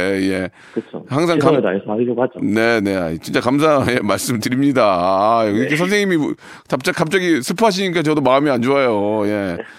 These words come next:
Speaker 1: 아이들한테 방학 동안 좀 어떻게 해야 되-, 해야 되는지 한 말씀만 좀 해주시죠.
Speaker 2: 하, 양진중학교 삼 학년 오 반 애들아.
Speaker 1: 음.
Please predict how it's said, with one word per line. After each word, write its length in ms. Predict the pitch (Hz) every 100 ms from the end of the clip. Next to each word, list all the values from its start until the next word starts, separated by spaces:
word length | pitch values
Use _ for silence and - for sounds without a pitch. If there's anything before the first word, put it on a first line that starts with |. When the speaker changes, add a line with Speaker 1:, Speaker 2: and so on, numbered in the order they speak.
| -
Speaker 1:
아이들한테 560 | - 151 170 202 180 143
방학 400 | 147 175 190 175
동안 240 | 175 175
좀 240 | 165 160 135
어떻게 280 | 139 139 190
해야 60 |
되-, 160 | 175 156
해야 160 | 185 202
되는지 220 | 185 170
한 100 | 185
말씀만 300 | 214 202 190
좀 80 | 175
해주시죠. 640 | 190 165 135 165 123 69 - _ _ _ _ _ _ _ - - - _ _ _ _ _ _
Speaker 2:
하, 100 | - - - - - _ _ _ _ _ _ _ _ 101
양진중학교 520 | 107 110 107 104 104
삼 120 | 123
학년 220 | 117 107
오 80 | 90
반 140 | 92 90
애들아. 380 | 87 85 78 78
Speaker 1:
음. 380 | 98 92 76